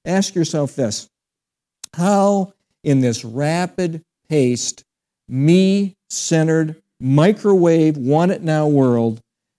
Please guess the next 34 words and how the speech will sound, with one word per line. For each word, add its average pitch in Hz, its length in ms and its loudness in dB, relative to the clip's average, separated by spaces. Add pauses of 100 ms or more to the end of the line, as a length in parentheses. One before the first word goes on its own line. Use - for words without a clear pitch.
(100)
do 139 160 2
I 151 220 2
cultivate 139 680 -2
patience? 117 680 -4 (880)
Glad 143 340 0
you 160 140 -2
asked. 113 400 -8
You 147 180 0
can't. 143 500 -4 (560)
Only 139 320 -2
God 123 360 -6
can. 107 400 -6 (520)
Only 151 280 2
God 131 320 -2
can. 113 320 -8 (340)
You 147 120 4
cannot 143 460 0
be 208 120 0
patient 170 500 0
by 139 140 -2
saying, 127 380 -4
"Today, 180 640 2 (760)
I 131 120 -6
really 175 360 4
mean 214 220 6
it. - 280 -2 (720)
On 175 180 2
the 170 140 0
highway, 214 600 4
I'm 165 260 -2
going 165 200 4
to 202 60 4
be 196 140 2
patient. 160 600 0